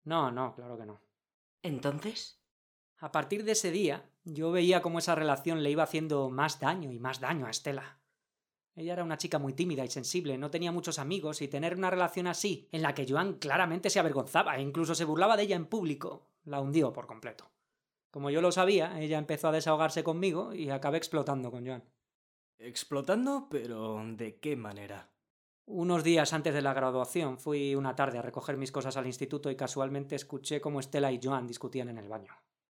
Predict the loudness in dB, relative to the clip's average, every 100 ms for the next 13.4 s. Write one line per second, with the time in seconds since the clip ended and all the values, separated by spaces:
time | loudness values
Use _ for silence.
0 | _ _ -6 -2 0 -2 -2 -4 -4 -2
1 | -2 -4 -4 -6 -6 -10 -12 -6 -2 0
2 | 0 2 0 0 0 2 4 2 0 -2
3 | -2 -2 -2 -4 -6 -4 -2 -2 -4 -4
4 | -2 -2 -6 -4 -2 0 2 2 2 0
5 | -2 0 4 6 6 4 2 -2 -2 0
6 | 2 2 0 0 2 0 0 -2 0 0
7 | 0 0 -2 -6 -4 -2 0 2 2 0
8 | -2 0 0 0 0 0 0 -2 -2 -6
9 | -10 -18 -20 _ _ _ _ -8 -2 2
10 | 4 4 0 -4 -6 -10 _ _ _ -8
11 | -6 -4 2 2 2 -2 -4 -4 -4 -4
12 | -6 -6 -6 -6 -8 -10 -12 -12 -14 -14
13 | -16 -16 -20